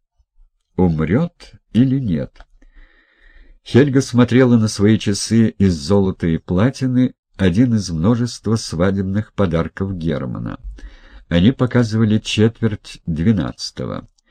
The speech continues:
Через открытое окно до неё доносился шум голосов.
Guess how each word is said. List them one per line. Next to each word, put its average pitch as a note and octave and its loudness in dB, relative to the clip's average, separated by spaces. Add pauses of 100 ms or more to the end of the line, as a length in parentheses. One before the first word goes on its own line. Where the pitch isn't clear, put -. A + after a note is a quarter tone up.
(360)
Через G2+ 2
открытое A2 2
окно A#2 0
до F#2+ 2
неё F#2 4
доносился F2+ -2
шум F2+ -4
голосов. F#2 -4